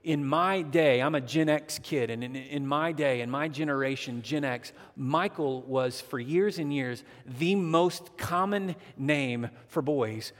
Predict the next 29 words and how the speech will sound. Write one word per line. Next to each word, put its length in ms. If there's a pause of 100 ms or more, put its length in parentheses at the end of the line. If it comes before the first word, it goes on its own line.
(140)
amongst 560
Gen 200
Xers. 340
So 320 (320)
growing 340
up 180
in 120
school, 400
there 120
were 140
always 640 (100)
a 60
bunch 340
of 140
Michaels. 680
That 120
was 160
always 320
a 60
very 340 (320)
common 440
name. 440 (320)
Some 300
of 120
these 220
names 380
in 220
this 220
list 460